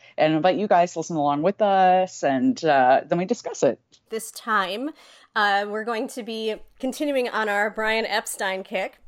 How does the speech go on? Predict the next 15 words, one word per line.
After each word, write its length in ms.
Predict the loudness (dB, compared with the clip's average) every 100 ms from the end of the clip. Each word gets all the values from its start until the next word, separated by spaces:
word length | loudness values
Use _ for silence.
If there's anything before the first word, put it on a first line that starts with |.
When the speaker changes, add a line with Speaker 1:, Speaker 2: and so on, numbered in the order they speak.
| -8
Speaker 2:
and 400 | -6 -4 -4 -2
reading 540 | 0 2 4 4 2
Speaker 1:
Yay. 440 | 2 0 0 0 -2
Speaker 2:
A 40 |
Cellar 560 | -4 -6 -2 2 2 0
Full 280 | -2 -2 -2
of 240 | -4 -4
Boys. 640 | 0 2 0 -2 -8 -12
Sorry, 280 | -4 -4 -4
A 60 | -8
Cellar 300 | -8 -8 -8
Full 220 | -6 -2
of 100 | 0
Speaker 1:
Ooh. 440 | 0 0 0 0
Speaker 2:
Noise 640 | 0 -2 -8 -12 -16 -18